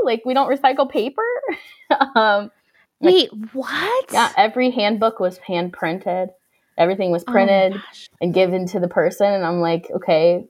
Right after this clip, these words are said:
Speaker 1: Then after that, like, even I was given a handbook, and I was like, "What do I do with this?" After, you know, I've read it, I could refer to it later, or I could just ask someone. Like, everything could have been digital. I, I'm just,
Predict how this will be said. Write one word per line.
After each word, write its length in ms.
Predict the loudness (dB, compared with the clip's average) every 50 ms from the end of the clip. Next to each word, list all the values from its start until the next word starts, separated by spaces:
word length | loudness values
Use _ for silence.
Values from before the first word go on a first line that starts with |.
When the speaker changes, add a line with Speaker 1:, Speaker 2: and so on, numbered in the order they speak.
| -10 -8
Speaker 1:
Then 160 | -6 -4 -4
after 320 | -4 -4 -4 0 2 4
that, 340 | 6 6 6 4 4 2 0 -2
like, 240 | -2 -2 -2 -2 -4
even 220 | -4 -2 -2 0 0
I 120 | 2 2
was 140 | 2 2 0
given 260 | -2 -4 -4 -4 -6
a 40 | -6
handbook, 460 | -4 -4 -4 -2 -2 -2 -2 -2 -4
and 80 | -6 -8
I 100 | -8 -6
was 100 | -6 -6
like, 140 | -6 -4
"What 80 | -2 -2
do 60 | 0 0
I 100 | 0 0
do 140 | -2 -2
with 120 | -2 -2 0
this?" 340 | 0 -2 -2 -2 -6 -8 -2 0
After, 540 | 0 0 0 _ -2 0 0 0 0 -2 -4 _ _ _ _ _ _ _ _ -2
you 80 | 0
know, 120 | 2 4 4
I've 180 | 4 2 2 2
read 200 | 2 4 4 4
it, 260 | 4 2 2 0 -2 -6 -10
I 40 | -10
could 180 | -8 -6 -2
refer 320 | 0 -2 0 0 0 2 4
to 100 | 4 4
it 120 | 2 2 2
later, 500 | 2 2 2 2 2 2 4 4 2 2
or 440 | 2 2 2 2 2 2 0 -2 -4 _ _ _ _ -6
I 60 | -6 -4
could 140 | -2 -4
just 160 | -4 -4 -6 -6
ask 300 | -4 -4 -4 -4 -6 -10
someone. 540 | -8 -6 -4 -4 -4 -4 -4 -4 -4 -6 -6
Like, 240 | -6 -8 -8 -8 -12 -20 _ _ -20 -20 _ _ _ 2
everything 500 | 4 4 4 2 -2 -2 -2 -2 -2 -2
could 160 | -2 0 2
have 100 | 2 2
been 180 | 2 -2 -2 -4
digital. 560 | -4 -6 -6 -8 -10 -10 -8 -8 -8 -10 -14 _ _ _ _ -2
I, 200 | -2 -2 -2 -2 -4 -4
I'm 160 | -4 -2 -2 -4
just, 180 | -6 -8 -12